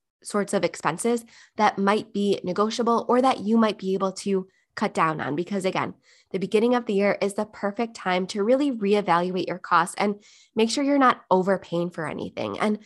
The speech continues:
something else I want you to look at if you're looking at your cost of goods sold, like for example, for your birthday parties, see if there's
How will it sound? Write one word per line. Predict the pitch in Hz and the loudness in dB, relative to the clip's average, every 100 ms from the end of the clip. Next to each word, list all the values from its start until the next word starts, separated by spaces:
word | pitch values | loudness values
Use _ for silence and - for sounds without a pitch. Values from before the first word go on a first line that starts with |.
| - - | -20 -20
something | - 262 285 277 | -2 2 4 4
else | 180 202 | 2 2
I | 240 | 2
want | 220 - | 2 2
you | 220 | 0
to | |
look | 220 220 | 0 0
at | 233 226 220 | 4 4 2
if | 196 | -2
you're | 190 | -2
looking | 185 180 190 | -2 -2 0
at | 175 | 0
your | 180 | -2
cost | 180 - 180 - | -4 -2 0 -2
of | 175 | -2
goods | 175 - | -4 0
sold, | 226 208 202 | 2 2 2
like | 190 _ | -2 _
for | 190 | 0
example, | 180 190 180 180 | 0 -2 -2 -2
for | 175 | -2
your | 175 147 | -2 0
birthday | 185 226 190 | 0 0 -6
parties, | - 151 156 220 226 - - _ _ | -2 -2 -2 -4 -6 -18 -20 _ _
see | - 269 | -4 2
if | 302 320 | 2 2
there's | 302 277 | 2 2